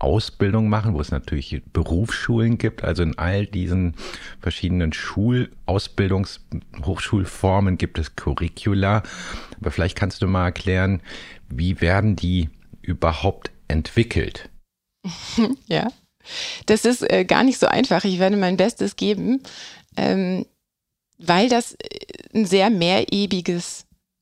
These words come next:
Speaker 2: und auch Verwaltung, aus einer Wa-, Verwaltungsperspektive sehr verschränktes System ist. Also erstmal ganz grundlegend würde ich sagen, nach Artikel sieben Absatz eins Grundgesetz,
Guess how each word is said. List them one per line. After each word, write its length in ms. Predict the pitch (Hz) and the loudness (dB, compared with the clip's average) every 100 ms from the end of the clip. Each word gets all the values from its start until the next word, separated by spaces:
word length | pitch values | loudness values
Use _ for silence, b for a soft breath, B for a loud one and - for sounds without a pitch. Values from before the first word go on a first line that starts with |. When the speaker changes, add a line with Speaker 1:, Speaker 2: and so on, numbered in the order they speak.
| _ _ _ | _ _ _
Speaker 2:
und 200 | 190 - | -4 -2
auch 140 | 165 | -4
Verwaltung, 1080 | - - - 175 160 165 202 233 - 214 208 | -6 -4 0 0 2 2 4 2 0 0 0
aus 160 | - 190 | -2 -2
einer 120 | 160 | -2
Wa-, 100 | 175 | -2
Verwaltungsperspektive 1120 | - 165 170 220 202 - 180 - - 180 175 | -2 0 0 0 -4 -4 -2 -4 -2 -2 0
sehr 180 | 175 175 | 0 0
verschränktes 560 | 180 - 170 170 160 | -4 -2 -4 -4 -6
System 360 | - - 151 135 | -8 -4 -4 -4
ist. 200 | - - B B - | -8 -14 B B -2
Also 180 | 196 | 2
erstmal 340 | 196 208 220 208 | 4 2 2 2
ganz 240 | 196 202 | 2 0
grundlegend 720 | - 214 233 233 247 262 285 277 | 0 0 0 0 2 2 -2 -6
würde 260 | 226 208 | -10 -6
ich 100 | 208 | -4
sagen, 380 | - 196 190 196 B B B - | 0 0 0 -4 B B B 0
nach 240 | 190 190 | 0 2
Artikel 400 | - - 196 185 | 0 0 -2 -2
sieben 260 | 185 190 - | 0 -2 0
Absatz 400 | 185 - 180 - | -2 0 0 0
eins 380 | 180 180 - - | -2 -2 -6 -14
Grundgesetz, 720 | - 226 269 240 - - - | 0 2 2 2 0 -2 -8